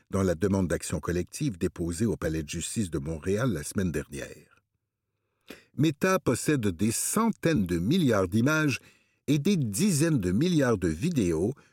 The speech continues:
publiées sur ses plateformes Facebook et Instagram.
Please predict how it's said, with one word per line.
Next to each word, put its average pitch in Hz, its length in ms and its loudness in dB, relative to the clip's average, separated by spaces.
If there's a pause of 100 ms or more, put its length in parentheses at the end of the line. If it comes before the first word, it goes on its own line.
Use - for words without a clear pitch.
(160)
publiées 120 500 2
sur - 280 -4
ses - 180 0
plateformes 101 540 -2
Facebook 120 580 -2
et 95 140 2
Instagram. - 760 -6